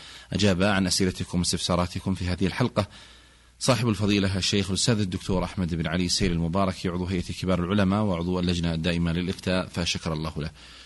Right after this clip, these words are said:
الشكر موصول لكم أنتم على طيب متابعتكم وحسن استماعكم، وللزميل عثمان بن عبد الكريم الجويبر الذي كان معنا في تسجيل هذا اللقاء. حتى يجمعنا لقاء قادم بكم بمشيئة الله تعالى، نستودعكم الله، السلام عليكم ورحمة الله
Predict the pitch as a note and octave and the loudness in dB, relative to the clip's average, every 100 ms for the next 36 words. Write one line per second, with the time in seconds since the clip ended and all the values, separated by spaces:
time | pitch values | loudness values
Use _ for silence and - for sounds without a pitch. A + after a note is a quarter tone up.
0 | - - A2+ A2 G2+ F#2 G2 F2+ F2+ F#2 | -12 -2 0 2 2 2 4 2 2 0
1 | F#2 A2 G#2+ F#2 F2 D#2 E2 F2 - F2+ | 0 2 2 4 2 2 0 0 0 2
2 | E2+ F#2 F#2+ G#2 G#2+ - - F2+ - F2 | 2 2 0 2 2 0 0 0 4 4
3 | F2+ G#2 - B2+ - - - - G2 F#2 | 4 2 0 -2 -4 -20 -16 0 2 4
4 | F#2+ F2+ G2 - G2+ G2+ F2+ D#2+ E2+ - | 2 2 -2 0 4 4 4 2 0 2
5 | F#2+ E2+ F2 G2 G2 F#2 D#2 - G2+ F#2 | 2 4 4 4 4 0 -2 0 2 4
6 | F#2 F2 F2+ F2+ - - - F#2 E2+ F2+ | 4 2 0 -4 -4 -4 0 2 2 0
7 | F#2 F#2 F2+ F2+ F2+ F2 F2 D#2 - - | 0 2 2 2 0 2 0 0 -8 -16
8 | - - - - - - C3 - B2 F#2+ | -16 -16 -20 -20 -20 -2 -2 2 2 4
9 | G#2 G2+ G2+ F2+ - G#2+ A2 G2+ - G#2 | 4 4 4 4 2 2 2 2 2 2
10 | F#2 F2+ G#2 G#2 F#2 F2+ G2 F#2+ F#2 F2+ | 4 4 2 2 2 2 0 0 0 0
11 | D#2+ F#2 A#2 G#2+ - G2 A2 - G#2 G2 | 0 2 2 2 2 0 0 0 2 4
12 | A#2+ C3+ - G2+ F2+ E2+ F2 F2 E2 E2+ | 2 2 0 2 2 2 0 0 -2 -2
13 | - A2 A2 G#2 G2 G2 F2 | -2 -4 0 2 2 0 -2